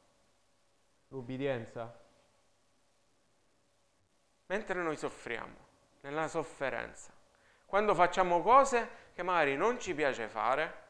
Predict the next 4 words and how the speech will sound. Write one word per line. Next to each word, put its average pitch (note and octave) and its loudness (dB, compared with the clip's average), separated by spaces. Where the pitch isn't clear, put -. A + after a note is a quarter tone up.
ma D#3+ 2
che E3 0
siccome G3+ 4
Dio C#3+ 4